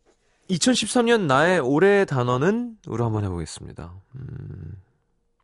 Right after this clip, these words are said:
한 해 있었던 일을 다 기억은 못해도, 그래, 화두, 뭐, 올해 이슈, 단어.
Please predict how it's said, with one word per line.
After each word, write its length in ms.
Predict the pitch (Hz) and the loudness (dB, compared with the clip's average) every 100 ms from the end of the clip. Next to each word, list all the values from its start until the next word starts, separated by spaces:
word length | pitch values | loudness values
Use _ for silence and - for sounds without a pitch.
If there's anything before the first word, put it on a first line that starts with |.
| _ _ _ _ _ _ - | _ _ _ _ _ _ -14
한 180 | - 175 | -6 -2
해 60 | 175 | -2
있었던 420 | - 160 156 131 | -2 -2 -2 0
일을 180 | 131 135 | -2 -2
다 200 | 95 104 | -2 0
기억은 260 | 135 139 | 0 0
못해도, 400 | 107 85 98 113 - - - - - _ - | -2 -4 -6 -6 -8 -20 -20 -20 -20 _ -8
그래, 240 | 107 95 - | -4 -4 0
화두, 440 | 190 165 139 92 - | 0 2 0 -4 -8
뭐, 320 | 92 76 - _ | -8 -8 -10 _
올해 580 | 101 113 131 123 113 95 50 123 - _ _ _ _ _ _ _ - | -4 0 0 0 -2 -6 -10 -14 -20 _ _ _ _ _ _ _ -8
이슈, 480 | 120 - 107 73 - _ _ _ _ - | -4 -4 -4 -6 -8 _ _ _ _ -12
단어. 440 | - 98 92 71 | -4 -2 -2 -6